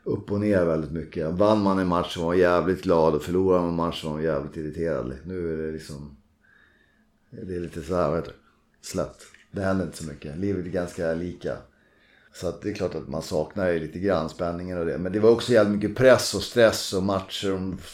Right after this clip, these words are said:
motståndare blev skadade och de ändrar motståndare och liksom hit och dit liksom. Så att det är klart att jag gjorde ju, det var ju, jag höll på ganska länge. Jag var ju nästan tjugofem år från första matchen till sista matchen. Så det var ju liksom,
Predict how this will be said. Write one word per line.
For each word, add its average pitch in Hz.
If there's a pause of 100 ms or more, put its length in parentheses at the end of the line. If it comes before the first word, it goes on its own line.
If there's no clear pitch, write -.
(120)
motståndare 98
blev 87
skadade 90
och 87
de 90
ändrar 90
motståndare 87
och 82
liksom 80
hit 85
och 80
dit 80
liksom. 78
Så 73
att 69
det -
är -
klart 73
att 67 (1500)
jag 69
gjorde 82
ju, 98
det 95
var 107
ju, 104
jag 95
höll 95
på 107
ganska 82
länge. 85
Jag 90
var 87
ju 90
nästan 85
tjugofem 87
år 95
från 80
första 85
matchen 78
till 78
sista 82
matchen. 69
Så 78
det 82
var 85
ju 82
liksom, 69